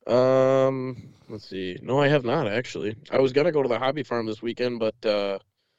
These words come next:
some other plans changed, and one of my neighbors asked if I wanted to go ice fishing up on Mille Lacs, and that's what we did.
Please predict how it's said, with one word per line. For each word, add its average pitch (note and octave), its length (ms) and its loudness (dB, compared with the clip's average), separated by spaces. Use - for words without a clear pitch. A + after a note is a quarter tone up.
some C#3 100 -2
other C#3 120 4
plans D3 280 2
changed, C3+ 460 0
and A2+ 340 -2
one B2+ 160 0
of B2+ 60 0
my B2 60 0
neighbors A#2+ 320 0
asked A#2 180 0
if - 80 -8
I A2+ 60 -2
wanted A#2 180 0
to A#2 60 0
go A2+ 80 4
ice A#2 120 2
fishing A2+ 380 -4
up A2 160 -4
on A2 120 0
Mille G#2+ 120 -2
Lacs, B2+ 380 -2
and G2+ 220 -8
that's G2+ 220 -10
what A2+ 120 -4
we B2+ 100 -6
did. D3+ 240 0